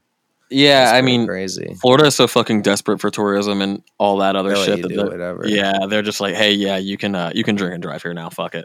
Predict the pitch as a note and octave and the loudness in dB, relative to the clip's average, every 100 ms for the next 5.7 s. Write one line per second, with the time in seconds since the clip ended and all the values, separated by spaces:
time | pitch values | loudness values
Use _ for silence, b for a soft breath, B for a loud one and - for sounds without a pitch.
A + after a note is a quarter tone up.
0 | - - D3 D3 C#3 B2+ A#2 A2 G2+ G#2 | -10 -4 0 0 0 0 0 -4 -4 -6
1 | A2 A#2 G2+ G2+ F#2 F#2+ G2+ - _ _ | -4 -4 -6 -6 -4 -4 -6 -8 _ _
2 | _ _ _ _ G2 F#2+ G#2+ G2+ G#2 G#2 | _ _ _ _ -4 -4 -4 -8 -8 -10
3 | G#2 G#2+ G#2 E3+ D#3 F3 G#3+ G#3+ F3+ C3 | -12 -10 -10 0 4 6 4 2 -2 4
4 | C3+ - C3+ B2 A2+ A2 A2 A#2 A2 G#2+ | 4 4 4 4 4 4 2 2 2 0
5 | G#2 - - A#2+ A2 F#2+ | -2 -8 -14 -12 -6 -6